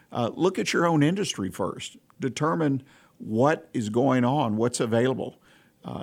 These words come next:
if you haven't done it in the past, you need to, to connect yourself with periodicals, magazines, uh, go on the internet and Google your industry. Uh, in the case of,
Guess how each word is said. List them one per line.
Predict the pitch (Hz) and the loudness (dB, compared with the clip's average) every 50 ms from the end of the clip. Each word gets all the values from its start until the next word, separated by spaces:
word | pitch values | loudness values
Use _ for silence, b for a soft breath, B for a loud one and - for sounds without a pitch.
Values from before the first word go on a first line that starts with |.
| - - | -6 -4
if | 113 117 - 135 | -4 -4 0 2
you | 131 113 | 2 4
haven't | 110 156 185 196 185 135 113 | 4 4 2 2 0 0 2
done | 117 120 147 170 | 4 4 4 2
it | 165 | 0
in | 139 85 | -2 -4
the | 92 92 | -6 -6
past, | - 135 131 135 131 117 - - - | -2 -2 0 0 0 0 -2 -2 -4
you | 110 | -2
need | 113 135 180 180 147 123 | 0 0 -2 -4 -6 -4
to, | - 113 101 98 - B B B B B B B B _ | -2 0 0 0 -2 B B B B B B B B _
to | - 117 92 | -6 -6 -2
connect | - 135 123 135 151 - - | -2 0 0 0 -2 -2 -4
yourself | 131 107 - - 123 117 120 113 - - - | -4 -4 0 2 2 2 2 2 -2 -6 -6
with | - - 95 - - _ _ | -4 -4 -4 -4 -8 _ _
periodicals, | - - 143 135 127 117 110 107 113 123 135 135 - 156 147 127 - - | -4 0 2 2 4 4 4 4 2 2 0 0 0 -2 -2 -2 -2 -2
magazines, | 110 101 107 123 131 123 123 117 107 127 123 123 123 123 123 123 113 - - b b b b b b b _ | -2 0 0 0 0 0 0 0 0 0 2 2 2 2 2 0 -2 -4 -8 b b b b b b b _
uh, | - 104 95 92 95 95 95 101 98 - - - - - - - - - | -6 -4 -4 -2 -2 -2 -4 -6 -8 -10 -14 -16 -14 -12 -12 -12 -10 -4
go | - 117 123 | -2 0 2
on | - 165 175 170 165 156 156 156 | 2 2 2 2 0 0 0 0
the | 147 139 | 2 2
internet | 139 147 165 151 123 113 120 - | 2 4 4 2 2 2 0 0
and | 120 113 104 | 0 0 2
Google | 98 110 123 156 156 131 120 107 - - - b b b b b | 4 4 4 4 4 4 2 2 0 -4 -12 b b b b b
your | - 120 107 120 143 143 147 147 | -8 0 2 2 4 4 4 2
industry. | 151 160 151 135 - - - 92 82 - - _ b b b b b b b - | 2 2 0 -2 -4 -4 -6 -8 -10 -10 -12 _ b b b b b b b -8
Uh, | - 95 95 76 - | -6 -4 -4 -2 -2
in | 113 110 | 0 0
the | 101 104 | 0 -2
case | - - 139 123 127 131 117 - | 0 2 2 4 4 2 2 0
of, | - 107 101 98 92 - - | 0 2 2 0 -2 -6 -14